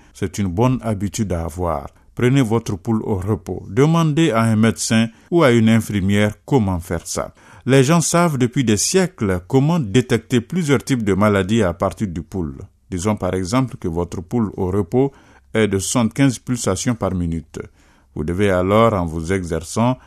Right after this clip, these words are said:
faire en sorte que votre pouls augmente une fois et demie plus que la normale quand la plupart du temps vous vous exercez ou passez à environ cent quinze pulsations par minute ou plus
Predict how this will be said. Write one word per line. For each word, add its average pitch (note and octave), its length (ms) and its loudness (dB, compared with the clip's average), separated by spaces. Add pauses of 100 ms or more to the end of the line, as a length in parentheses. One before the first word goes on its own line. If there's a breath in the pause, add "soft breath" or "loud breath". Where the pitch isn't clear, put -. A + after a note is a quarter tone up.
(160 soft breath)
faire B2 260 2
en G#2+ 100 4
sorte C3+ 340 -2
que A2+ 120 -2
votre G2 360 0
pouls B2 360 -2
augmente A2+ 560 2
une F3 180 0
fois C3+ 220 2
et A2 100 4
demie G#2+ 380 4
plus E3+ 260 -6
que - 100 -2
la F#2+ 160 2
normale F2+ 460 0 (260 soft breath)
quand G#2+ 200 0
la F2+ 120 -2
plupart G2+ 380 -2
du E2 160 -6
temps G2+ 300 -2 (220 soft breath)
vous G2+ 100 -4
vous G2 220 0
exercez F#2 760 -4 (120)
ou A#2+ 120 0
passez G#2 360 -2
à F#2 100 0
environ G2 380 0
cent E3 300 0
quinze C3+ 300 0
pulsations A2 580 -2
par F#2+ 200 -4
minute G2 400 -2 (300 soft breath)
ou E3 140 2
plus A#2+ 380 -2